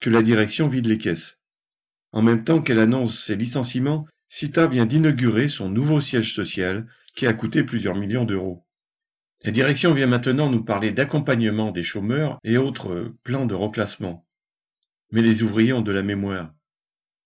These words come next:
L'entreprise a été construite sur les vestiges du site de Metal Europe,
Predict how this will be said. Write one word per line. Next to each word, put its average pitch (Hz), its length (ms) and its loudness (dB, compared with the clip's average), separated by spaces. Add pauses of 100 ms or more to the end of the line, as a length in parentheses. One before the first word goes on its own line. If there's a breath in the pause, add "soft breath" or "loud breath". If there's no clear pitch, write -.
(340)
L'entreprise 127 800 0
a 98 100 0
été 101 200 0
construite 123 460 -2
sur 95 160 -4
les 90 100 0
vestiges 120 460 -2
du 98 120 -6
site 117 280 -2
de 85 100 -4
Metal 117 320 0
Europe, 95 360 -4